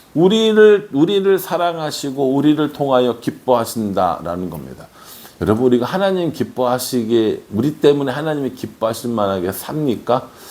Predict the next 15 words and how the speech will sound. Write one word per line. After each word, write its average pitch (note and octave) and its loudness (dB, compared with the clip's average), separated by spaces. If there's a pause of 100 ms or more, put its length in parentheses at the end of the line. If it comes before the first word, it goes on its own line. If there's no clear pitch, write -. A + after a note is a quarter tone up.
(580)
저는 D#3 0
잘 A#2 -4
그러지 A#2 0
않은 G#2 -4
것 A2 -4
같거든요. E2+ -8 (360)
그럼에도 F#2+ 2
불구하고 A2 -2 (320)
하나님이 B2+ 0 (340)
너로 B2 4
말미암아 G#2+ -2
기쁘고 F#2 -6
너로 G#2 2
말미암아 F#2+ -2
즐겁고 G2 -2